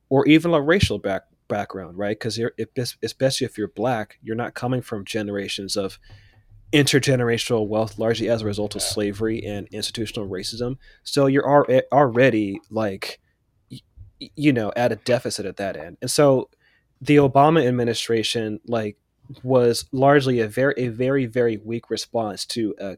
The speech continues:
Speaker 1: catastrophic economic mess, right? And, and I think, like, particularly some of the, I think that really provided a lot of the left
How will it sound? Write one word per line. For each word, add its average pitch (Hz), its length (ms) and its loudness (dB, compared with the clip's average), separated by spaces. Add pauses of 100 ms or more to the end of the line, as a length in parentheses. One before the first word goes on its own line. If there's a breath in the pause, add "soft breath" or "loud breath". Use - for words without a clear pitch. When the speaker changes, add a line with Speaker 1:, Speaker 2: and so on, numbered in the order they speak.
Speaker 1:
catastrophic - 1040 -6
economic 101 580 -12
mess, 95 320 -10
right? 92 240 -12 (480 loud breath)
And, 131 480 4 (540)
and 139 100 6
I 135 80 6
think, 160 260 2
like, 147 240 2
particularly 143 440 -2
some 135 320 0
of 117 100 0
the, 117 420 -4 (800)
I 139 140 -2
think 160 300 -2
that 131 280 2
really 120 380 -2
provided 110 640 -4 (180)
a 127 100 0
lot 110 380 -2
of 110 260 -6
the 101 160 -8 (460)
left 104 600 -4